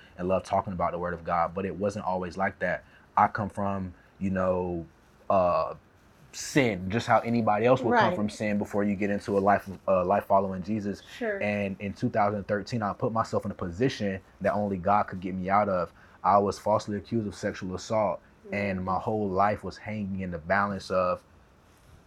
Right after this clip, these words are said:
Speaker 1: potentially facing ten years in prison. Like, depression, I, at twenty-two years old, I never knew what depression was. Like, but looking back on it at my life, as I get older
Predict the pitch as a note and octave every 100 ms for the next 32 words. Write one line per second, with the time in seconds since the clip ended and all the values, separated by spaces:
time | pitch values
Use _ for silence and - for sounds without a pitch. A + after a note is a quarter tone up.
0 | - G#2+ - B2 A#2 G#2+ - A2+ - G2
1 | F2+ - A2+ G2+ G2+ A2+ G#2 F2+ - G#2
2 | F#2 - A2+ G#2 E2 D2+ E2+ F2+ F2 -
3 | _ _ _ - - _ - E2+ - -
4 | A#2+ - G#2+ A#2+ B2+ - G#2+ G#2 - D#3+
5 | D#3+ - E3 C#3 B2 A2+ B2 A#2 F#2 -
6 | A2+ B2 C3+ A#2+ G#2 A2+ A2+ G2 - A2
7 | - F2+ G2+ A2 E2+ - - F2+ F2 -
8 | G#2+ G#2 G2 - G2 A#2+ B2+ A2 A2 A2+
9 | A2 A2 A2 G#2 F#2+ F#2 G#2 A#2+ G#2+ -
10 | - - - - G#2 G#2 G2+ G2 G#2+ B2
11 | B2+ G#2 G2+